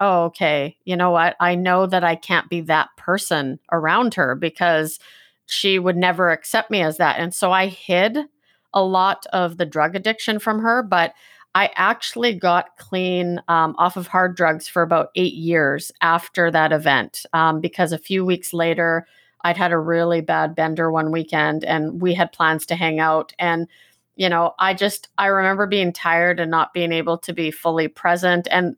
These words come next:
you know, she was such an important person to my life that I thought, "Okay, I gotta clean up a part of my life." And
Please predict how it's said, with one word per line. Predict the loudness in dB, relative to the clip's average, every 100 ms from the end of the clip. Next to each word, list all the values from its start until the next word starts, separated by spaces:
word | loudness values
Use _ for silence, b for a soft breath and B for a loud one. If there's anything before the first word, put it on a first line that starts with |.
| -6
you | -2
know, | 0 0 -2 b b -8
she | -2 2
was | 2 2
such | 0 0
an | 0
important | 0 0 0 0 0
person | 0 0 -2 -2
to | -2
my | 0
life | 2 0 0
that | 0
I | 0
thought, | 0 0
"Okay, | 0 0 0
I | 0
gotta | 0 -2 -2
clean | -4 -2 0
up | 0 -2
a | -6
part | -2 0
of | 0
my | -2 -2
life." | -2 -4 -8 -8
And | -4 -2